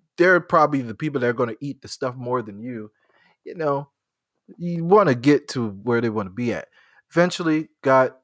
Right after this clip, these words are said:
everything off the grill. It was hot, man. Uh, <laughs> it was definitely hot, but it was nice. We just sat,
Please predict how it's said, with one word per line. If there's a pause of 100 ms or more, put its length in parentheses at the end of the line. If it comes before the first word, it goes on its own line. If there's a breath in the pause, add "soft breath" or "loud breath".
(140)
everything
off
the
grill. (160)
It
was
hot,
man. (300)
Uh, (100)
<laughs>
it (160)
was
definitely
hot, (460 loud breath)
but
it
was
nice.
We
just (180 soft breath)
sat,